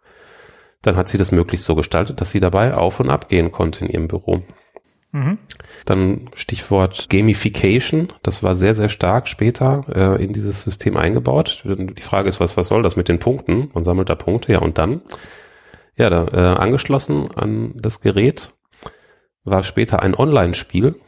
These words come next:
Speaker 1: das du also im Browser spielen konntest. Das Online-Spiel war, ähm, gestaltet von den Machern des, äh, weltberühmten Facebook-Spiels Farmville. Also ein Spiel, was, ja, sehr viele Leute in seinen Bann geschlagen hat.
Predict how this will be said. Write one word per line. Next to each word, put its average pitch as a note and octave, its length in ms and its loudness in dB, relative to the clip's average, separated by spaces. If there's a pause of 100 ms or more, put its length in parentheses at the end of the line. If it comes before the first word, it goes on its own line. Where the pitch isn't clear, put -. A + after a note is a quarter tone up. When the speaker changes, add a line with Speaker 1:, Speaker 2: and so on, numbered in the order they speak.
(160)
Speaker 1:
das - 140 -16
du - 100 -6
also F2 180 -2
im F2 80 -4
Browser A2 360 0
spielen B2 360 0
konntest. C3+ 560 -4 (300)
Das - 140 -8
Online-Spiel A2 640 2
war, A2+ 320 4
ähm, G2+ 240 2
gestaltet G#2 720 0
von - 600 -2
den G2 180 2
Machern B2 680 0
des, - 440 -2
äh, F#2+ 360 2
weltberühmten A2+ 560 0
Facebook-Spiels G#2+ 800 0
Farmville. A#2+ 640 2 (1400)
Also F#2 260 2
ein F#2 260 2 (220)
Spiel, G#2 420 2
was, G2 400 -2
ja, F2+ 280 -4 (120)
sehr F#2+ 200 0
viele G#2 220 0
Leute G#2+ 340 2
in A2+ 320 0
seinen G2+ 220 2
Bann A2+ 200 0
geschlagen F#2 540 0
hat. - 280 -2